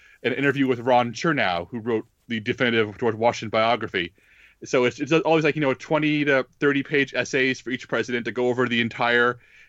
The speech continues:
history of what they did in office, uh, spoken by an expert, edited by, you know, C span,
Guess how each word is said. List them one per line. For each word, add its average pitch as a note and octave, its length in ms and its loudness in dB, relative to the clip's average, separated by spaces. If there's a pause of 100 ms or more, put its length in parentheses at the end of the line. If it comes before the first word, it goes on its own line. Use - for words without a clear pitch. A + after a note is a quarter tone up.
history C3+ 460 -2
of A#2+ 380 -2 (140)
what B2+ 180 -2
they C3+ 80 2
did B2+ 160 2
in B2 120 2
office, A#2 600 0 (560)
uh, G#2 420 -2 (180)
spoken - 380 2
by C3 140 2
an C3+ 100 -4
expert, B2+ 500 -2
edited A#2+ 340 -2
by, A#2 160 0
you A2+ 160 -2
know, A2 200 -4
C C3+ 240 -8
span, B2 500 -2